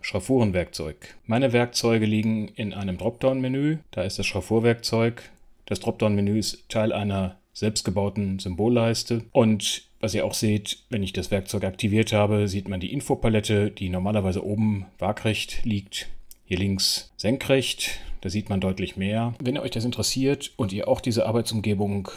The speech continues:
haben möchtet, unten in der Beschreibung gibt es den Download-Link für die Dateien, dann kann man das installieren bei sich. Ich zeige in einem anderen Video, wie das funktioniert. Jetzt aber zum Thema Schraffuren. Ich kann Schraffuren zeichnen. Es gibt hier links die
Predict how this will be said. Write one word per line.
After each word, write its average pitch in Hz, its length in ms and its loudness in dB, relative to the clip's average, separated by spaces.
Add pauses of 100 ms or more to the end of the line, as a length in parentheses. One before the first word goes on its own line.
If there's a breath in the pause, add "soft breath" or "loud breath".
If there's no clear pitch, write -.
(100)
haben 139 480 -2
möchtet, 120 580 -2
unten 120 220 -2
in 104 80 0
der 104 80 0
Beschreibung 104 400 -2
gibt 98 160 -4
es 98 120 -2
den 90 200 -4
Download-Link 101 880 0 (260 loud breath)
für - 160 -6
die 92 120 0
Dateien, 104 680 -2
dann 98 140 -8
kann 101 100 -4
man 95 60 -2
das 92 140 -4
installieren 95 540 -2
bei 101 140 0
sich. 98 360 -6 (200)
Ich - 140 -8
zeige 113 260 4
in 104 100 0
einem 90 240 -2
anderen 101 500 -2 (180)
Video, 92 440 0
wie - 80 -12
das - 300 -6
funktioniert. - 720 -10
Jetzt 123 220 -2
aber 110 120 2
zum 98 160 -6
Thema 139 380 2
Schraffuren. 160 520 0 (680 soft breath)
Ich - 240 -8
kann 107 160 -4
Schraffuren 117 400 -2
zeichnen. 123 760 0
Es - 100 -8
gibt - 180 -4
hier 101 100 2
links 107 320 0
die 90 320 0